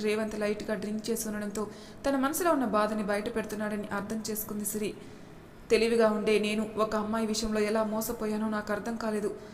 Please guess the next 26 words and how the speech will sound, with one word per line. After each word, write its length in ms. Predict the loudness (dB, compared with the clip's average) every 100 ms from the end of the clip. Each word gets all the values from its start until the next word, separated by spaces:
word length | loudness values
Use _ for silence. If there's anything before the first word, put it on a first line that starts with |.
| -16 -10 4
బహుశా 320 | 4 6 2
తను 340 | 0 -2 -2
చూపించే 340 | -4 -2 0 0
అబద్ధపు 440 | 0 -2 -2 -2
ప్రేమకుల్లో 640 | -2 -2 -2 -2 -2 -2 -6 -10 -4 0
నేను 180 | 2
లొంగిపోయానేమో. 800 | 4 2 0 2 2 2 0 -2 -4 -14 -14 -16 -12 2
తను 100 | 2
ఇప్పుడు 240 | 2 0 0
రాజుతో 380 | 2 0 -2
కలిసి 300 | -2 -2 -2
ఉంటుంది. 340 | -4 -4 -4 -6 -10 -14 0 4
తనెవరో 340 | 4 4 4
నేనెవరో. 480 | 4 2 4 4 2 -6 -12 -12 0 0
తన 80 |
ఇంట్లో 260 | 0 0 2
ఉన్నన్ని 300 | 2 2 2
రోజులు 300 | 2 2 0
మనశ్శాంతి 520 | 0 -2 -2 -2 0
అనేది 220 | -2 0
ఎవరికీ 360 | 0 0 -2 -2
లేదు. 280 | -2 -2 -4 -8 -14 -16 -2
మా 120 | 6 6
వదిన 260 | 6 4
మీద 160 | 2 0
కూడా 260 | 0 -2